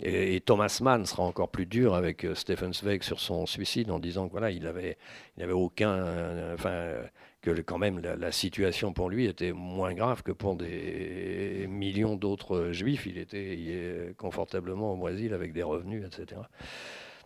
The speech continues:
Et, et donc Bernanos, oui, oui, il reste très longtemps. Il écrit là-bas des livres magnifiques. Il, il, euh,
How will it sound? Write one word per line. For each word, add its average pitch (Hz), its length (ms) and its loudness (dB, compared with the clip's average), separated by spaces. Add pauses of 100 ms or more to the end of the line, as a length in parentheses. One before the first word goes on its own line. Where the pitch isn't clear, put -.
(240)
Et, 104 760 6 (400)
et 101 240 2
donc 120 240 2
Bernanos, 107 560 4
oui, 127 100 8
oui, 160 140 6
il 90 100 2
reste 92 480 2
très - 220 -2
longtemps. 92 320 2
Il 95 180 4
écrit 104 240 2
là-bas 95 280 4
des 90 140 0
livres 87 380 0
magnifiques. 87 560 0
Il, 87 200 -2
il, 87 340 -4
euh, 85 260 -2